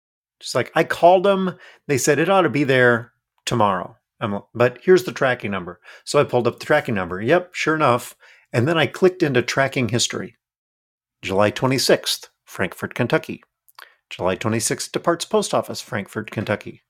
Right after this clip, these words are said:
July twenty-sixth, Lexington, Kentucky. July twenty-sixth, departs Lexington, Kentucky.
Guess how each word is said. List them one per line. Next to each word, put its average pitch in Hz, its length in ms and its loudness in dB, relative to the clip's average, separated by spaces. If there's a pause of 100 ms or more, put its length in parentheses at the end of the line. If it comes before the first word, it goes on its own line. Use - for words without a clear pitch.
(340)
July 95 320 2
twenty-sixth, - 640 -2
Lexington, 123 460 -4
Kentucky. - 560 -10 (420)
July 87 300 0
twenty-sixth, - 520 -6
departs 190 380 0
Lexington, 101 500 -6
Kentucky. 104 540 -10